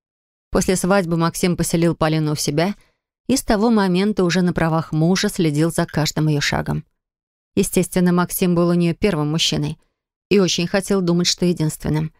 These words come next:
Но стоило Полине где-то задержаться, как-то нарушить установленные им правила, как в его голову тут же лезли нехорошие мысли.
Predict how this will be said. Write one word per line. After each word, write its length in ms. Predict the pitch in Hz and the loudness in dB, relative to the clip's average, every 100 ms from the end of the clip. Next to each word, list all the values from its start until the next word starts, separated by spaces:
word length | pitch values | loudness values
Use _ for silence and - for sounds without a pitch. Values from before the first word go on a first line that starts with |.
| _ _ _ _ _ | _ _ _ _ _
Но 80 | 220 | -4
стоило 320 | - 311 294 | 0 2 2
Полине 440 | 269 220 165 151 139 | 2 0 2 0 0
где-то 300 | 160 220 175 | 0 0 0
задержаться, 720 | 170 156 143 170 190 - 151 | 0 2 2 0 -2 -6 -8
как-то 260 | - 180 196 | -6 -2 2
нарушить 500 | 180 180 214 196 - | 4 4 2 0 -4
установленные 720 | 175 170 160 190 185 175 160 | -2 0 2 2 2 0 0
им 220 | - 175 - | 0 0 0
правила, 480 | 175 202 151 156 - _ _ _ - | 0 0 -2 -4 -10 _ _ _ -6
как 280 | 196 226 | -4 0
в 40 | 214 | 2
его 220 | 208 202 | 2 2
голову 420 | 180 202 202 190 - | 2 2 2 0 0
тут 200 | 202 208 | -2 0
же 100 | 202 | 0
лезли 380 | 185 170 175 170 | 2 2 0 0
нехорошие 560 | 160 156 151 156 - 151 | -2 -2 -2 -2 -4 -2
мысли. 400 | 165 - 147 | -4 -4 -8